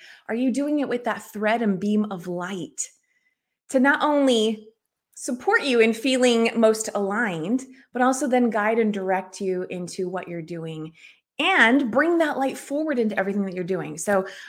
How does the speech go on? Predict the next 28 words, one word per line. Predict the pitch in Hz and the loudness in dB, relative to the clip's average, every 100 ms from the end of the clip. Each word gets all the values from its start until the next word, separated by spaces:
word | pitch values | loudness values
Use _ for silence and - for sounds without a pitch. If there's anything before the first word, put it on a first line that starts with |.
| - | -8
I | |
just | 220 | -4
thought | 254 | -2
that | 254 | 0
was | 240 | 0
beautiful. | 190 196 190 190 | 2 2 4 2
I | 190 | 2
wanted | 190 190 | 0 -2
to | |
share | 202 196 185 | -2 -2 -2
that. | 160 120 - | -4 -6 -4
And | 202 196 | -2 0
now, | 220 294 370 381 381 _ _ _ - | 0 2 2 0 -6 _ _ _ 2
as | 262 254 | 4 6
I | |
move | 247 262 294 - | 6 6 4 2
into | 247 247 254 208 | 2 2 0 2
the | 285 | 4
next | 285 269 349 - - - | 6 8 8 4 -6 2
part | 262 247 | 4 4
that | 226 | 6
I | 226 | 6
will | 208 262 285 | 6 4 4
actually | 233 - 233 | 0 0 -4
read, | 196 208 170 165 - _ _ | -2 -2 -2 -6 -10 _ _
we're | 240 | -4
coming | 247 302 330 311 | -2 -2 0 -4
from | - 302 214 185 220 | 0 2 4 4 4